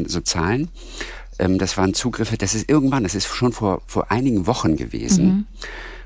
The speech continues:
Speaker 1: Und da ist Germany, Zugriffe sechshundertsiebenundzwanzig.
Speaker 2: Was?
Speaker 1: Und ich glaube, das war relativ am Anfang. Wir haben mittlerweile, es sind irgendwie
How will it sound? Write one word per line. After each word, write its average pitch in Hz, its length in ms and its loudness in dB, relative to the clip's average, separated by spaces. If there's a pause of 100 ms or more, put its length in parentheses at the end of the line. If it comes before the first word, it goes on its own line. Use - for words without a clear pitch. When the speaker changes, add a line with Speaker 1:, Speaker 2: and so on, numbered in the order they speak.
Speaker 1:
Und 85 140 0
da 92 60 4
ist 104 260 0
Germany, 98 640 4
Zugriffe - 540 0
sechshundertsiebenundzwanzig. 82 1300 0
Speaker 2:
Was? 156 400 -2 (320)
Speaker 1:
Und - 180 -8
ich - 120 -4
glaube, 123 180 0
das 131 160 0
war 110 80 0
relativ 110 320 0
am 95 80 0
Anfang. 80 320 -2
Wir 78 100 -2
haben 127 140 2
mittlerweile, 107 680 -2 (1400)
es - 120 -4
sind 92 180 -2
irgendwie 98 300 4